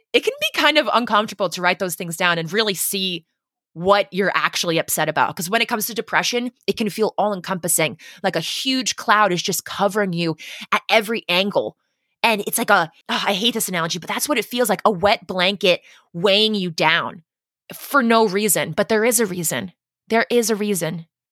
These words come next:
especially if you're part of that majority where their depression is being caused by outside factors that you're internalizing and not realizing are bringing you unhappiness.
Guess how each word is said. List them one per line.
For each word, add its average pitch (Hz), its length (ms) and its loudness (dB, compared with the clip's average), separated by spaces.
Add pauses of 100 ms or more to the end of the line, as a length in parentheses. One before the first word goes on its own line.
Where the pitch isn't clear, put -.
(140)
especially 226 500 2
if 220 120 -2
you're 240 80 -4
part 208 220 -2
of 208 60 -4
that 202 180 0
majority 196 600 -2 (240)
where 208 120 2
their 202 120 -2
depression 202 500 -4
is 175 120 -4
being 202 200 -8
caused 175 440 0
by 165 320 4 (260)
outside 196 400 2
factors 185 500 0
that 190 120 -4
you're 175 160 -8
internalizing 165 840 -4
and 180 120 -4
not 175 180 -2
realizing 175 420 -2
are 165 80 -2
bringing 165 260 -6
you 160 140 -6
unhappiness. - 840 -6